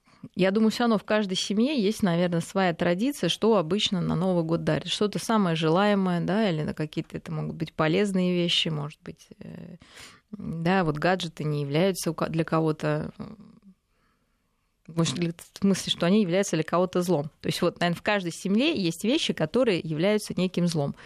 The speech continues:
Для кого-то это пистолеты, пушки, да, дл-, ну, я имею в виду детские, <laughs> естественно, да, оружие детское. А вот. Для кого-то это роботы-трансформеры, для кого-то это куклы Барби, для кого-то это гаджеты.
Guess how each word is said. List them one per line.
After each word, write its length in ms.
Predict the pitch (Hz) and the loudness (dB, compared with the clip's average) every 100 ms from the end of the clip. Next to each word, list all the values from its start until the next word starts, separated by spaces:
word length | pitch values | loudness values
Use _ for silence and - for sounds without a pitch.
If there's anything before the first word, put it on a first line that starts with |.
| - - | -20 -4
Для 80 | 175 | -2
кого-то 360 | 160 214 285 190 | 2 2 2 0
это 160 | 170 | -2
пистолеты, 640 | 160 151 - 170 214 233 175 | -4 -6 -2 0 2 2 -2
пушки, 500 | - 190 - 175 180 - - - _ | -2 -4 -4 -6 -8 -10 -18 -18 _
да, 100 | - | 0
дл-, 160 | 208 - | 0 0
ну, 160 | 170 143 | 0 2
я 100 | 160 | 2
имею 120 | 147 | 2
в 20 | |
виду 80 | 175 | 2
детские, 460 | 196 202 - 190 160 | 2 0 -2 -2 0
<laughs> 80 | |
естественно, 640 | 208 - 214 - - 190 196 | -2 0 0 0 0 2 2
да, 220 | 202 220 | 2 2
оружие 460 | 175 180 214 160 151 | 4 4 4 2 2
детское. 520 | 165 - - 156 180 - _ _ _ _ - _ - | 0 -2 -4 -6 -6 -12 _ _ _ _ -20 _ -2
А 180 | 196 165 | 0 2
вот. 200 | 165 151 | 2 0
Для 140 | 208 156 | -4 0
кого-то 280 | 165 240 233 | 2 4 2
это 200 | 196 175 | 0 0
роботы-трансформеры, 1160 | 190 196 185 170 175 165 - 175 165 160 156 - - - - - - _ | 2 0 -2 -4 -2 -2 -2 -2 0 0 0 -4 -10 -18 -16 -16 -18 _
для 160 | 165 165 | 0 2
кого-то 340 | 170 202 226 | 4 2 2
это 160 | 185 202 | 0 -2
куклы 320 | - 214 185 | -2 0 0
Барби, 500 | 156 156 165 151 156 165 175 - | 2 2 0 0 -2 -4 -8 -6
для 180 | 156 | -4
кого-то 420 | 160 175 196 208 175 | 0 2 2 2 0
это 240 | 185 170 | 0 0
гаджеты. 680 | 156 160 - - - - | 2 0 0 -6 -8 -8